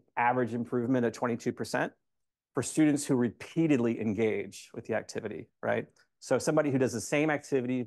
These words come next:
more than once, you can kind of see their growth. Now, on, on this one, there's not a whole lot of data,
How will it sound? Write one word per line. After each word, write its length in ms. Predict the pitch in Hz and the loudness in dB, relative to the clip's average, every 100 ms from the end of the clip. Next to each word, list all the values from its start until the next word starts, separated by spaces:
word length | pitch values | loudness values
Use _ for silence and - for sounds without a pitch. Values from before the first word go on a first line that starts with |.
| 101 | -4
more 220 | 117 120 | 0 2
than 160 | 120 113 | 2 2
once, 440 | 127 233 - - _ _ _ _ - | 0 -2 -8 -20 _ _ _ _ -2
you 100 | 131 | 0
can 80 | 135 | 2
kind 180 | 143 | 0
of 60 | 139 | -2
see 160 | - 135 | 0 2
their 160 | 117 | 2
growth. 340 | 110 113 82 - _ _ _ - | 2 0 0 -10 _ _ _ -4
Now, 200 | 160 147 | 0 2
on, 160 | 135 143 | 2 0
on 180 | 147 151 | 0 0
this 200 | 156 160 | -2 -2
one, 120 | 139 | 0
there's 180 | 131 151 | 0 0
not 160 | 139 | 0
a 40 | 123 | 0
whole 180 | 131 | 0
lot 160 | 127 117 | 2 0
of 100 | 107 | -2
data, 380 | 120 123 117 | -6 -4 -6